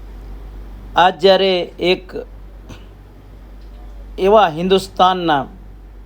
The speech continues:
વીર સપૂત, જેના માટે વાત કરવી છે, તો વાત પહેલાં એક એવા શબ્દોથી કરીએ કે જ્યાંથી આપણાને, હિન્દુસ્તાનીને બધાને એના ઉપર પ્રાઉડ થાય,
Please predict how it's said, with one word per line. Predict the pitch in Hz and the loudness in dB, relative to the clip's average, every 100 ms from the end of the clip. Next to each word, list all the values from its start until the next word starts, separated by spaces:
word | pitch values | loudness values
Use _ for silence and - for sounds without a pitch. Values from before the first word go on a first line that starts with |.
| - - - | -20 -20 -10
વીર | 139 233 233 | 0 2 2
સપૂત, | - 220 196 185 - 127 | 0 -2 0 -2 -4 -4
જેના | 165 180 | 0 2
માટે | 175 175 180 170 131 - - | 2 2 4 4 2 -4 0
વાત | 143 165 - | 2 2 0
કરવી | 180 185 | 2 2
છે, | 190 202 | 2 0
તો | 185 143 | 0 2
વાત | 151 165 - | 2 2 -2
પહેલાં | 165 165 147 123 - - - - - - - | 0 4 4 2 -6 -20 -20 -20 -20 -14 0
એક | 180 185 - 151 120 - - - - - - - | 0 0 0 0 0 -4 -18 -20 -20 -20 -20 -2
એવા | 180 247 | 4 6
શબ્દોથી | 226 208 180 196 190 | 4 -2 0 0 0
કરીએ | 170 170 175 147 127 - - | 0 0 2 -2 -6 -14 -6
કે | 156 | -4
જ્યાંથી | 123 165 180 190 160 135 - - - - - - - | 0 2 2 0 0 -2 -10 -20 -20 -20 -20 -12 -2
આપણાને, | 175 196 190 180 151 | 0 4 2 2 -2
હિન્દુસ્તાનીને | 147 175 190 196 180 175 156 | 0 0 0 2 2 2 0
બધાને | 160 170 160 | 4 4 4
એના | 160 160 | 0 0
ઉપર | 156 147 | 0 0
પ્રાઉડ | 151 170 180 185 | 4 4 4 4
થાય, | 190 208 | 4 4